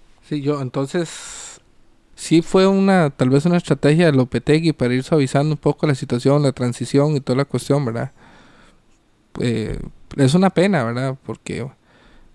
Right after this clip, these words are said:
eh, todos sabemos que, "Ey, yo no, no vas a comprar un port-, un jugador caro, y menos un portero, para tenerlo en la banca", o sea, es, y concuerdo con ustedes. Bueno, Real Madrid juega cuatro competencias, ¿verdad? Cinco con la Supercopa <laughs> que, que pasó, ¿verdad?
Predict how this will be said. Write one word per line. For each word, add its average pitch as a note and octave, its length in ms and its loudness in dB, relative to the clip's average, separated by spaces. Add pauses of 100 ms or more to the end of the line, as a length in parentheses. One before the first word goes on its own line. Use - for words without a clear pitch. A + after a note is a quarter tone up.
eh, A#2 520 -6 (540)
todos D3 200 4
sabemos D#3 420 2
que, C3+ 200 0
"Ey, C#3 100 2
yo C3 120 -2
no, C3+ 100 -4
no C3 120 -2
vas C3 120 -4
a D#3 60 0
comprar C#3+ 240 -4
un D3+ 260 -2
port-, D3 360 0
un C#3+ 180 -2
jugador C#3+ 340 2
caro, D3 240 2
y B2+ 40 -4
menos B2 240 -6
un D3 100 -4
portero, D3+ 460 -2
para A#2 160 -6
tenerlo B2+ 280 -4
en C#3 60 -4
la A#2 80 -2
banca", C3+ 360 -2
o - 20 -12
sea, - 160 -14 (120)
es, - 260 -20 (540)
y A#2+ 140 0
concuerdo C3 540 0
con B2 160 2
ustedes. C3+ 580 0
Bueno, C3 340 0
Real C3+ 160 2
Madrid D#3+ 200 4
juega D#3+ 180 4
cuatro D#3+ 320 -2
competencias, B2+ 640 -2
¿verdad? B2+ 320 -10 (520)
Cinco D3 340 0
con B2 100 2
la A#2+ 60 0
Supercopa B2+ 580 -2
<laughs> - 20 -10
que, C3 120 0
que B2 120 -6
pasó, C3 300 0
¿verdad? C#3 300 -4